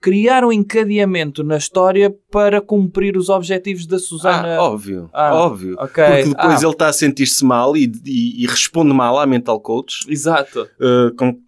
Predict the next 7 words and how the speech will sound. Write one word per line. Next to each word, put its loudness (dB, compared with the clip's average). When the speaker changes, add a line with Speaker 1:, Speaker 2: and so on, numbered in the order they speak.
Speaker 2:
frustração. -2
E 0
ela 4
manda-lhe 2
uma 4
mensagem 2
em, 0